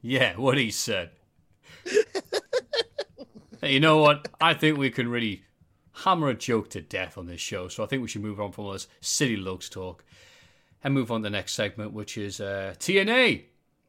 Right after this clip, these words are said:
Uh, backstage, <laughs> they get a prep talk from Trish, who lets them know they have the chance to beat a four-time champ. Albert says, "Yeah, the guy who stole your wife?"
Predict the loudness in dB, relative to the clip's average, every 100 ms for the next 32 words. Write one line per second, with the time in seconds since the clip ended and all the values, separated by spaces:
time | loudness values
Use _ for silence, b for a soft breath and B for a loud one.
0 | _ -4 2 2 2 2 -2 0 0 0
1 | 0 2 4 4 4 2 4 2 2 2
2 | 0 0 -6 -2 2 4 6 4 6 6
3 | 6 4 4 6 4 2 0 0 0 4
4 | 4 2 -6 -8 -6 0 0 2 -2 0
5 | 2 2 2 0 0 -2 -4 -4 -4 -8
6 | -10 -8 -8 -12 -8 -2 -2 -4 -8 -6
7 | -8 -6 -4 -4 -8 -20 _ _ _ _
8 | _ -8 -8 -6 -10 -8 -6 -6 -8 _
9 | _ _ _ _ _ 4 4 4 _ -8
10 | -4 0 0 -2 -4 -2 -2 -2 0 0
11 | -2 -10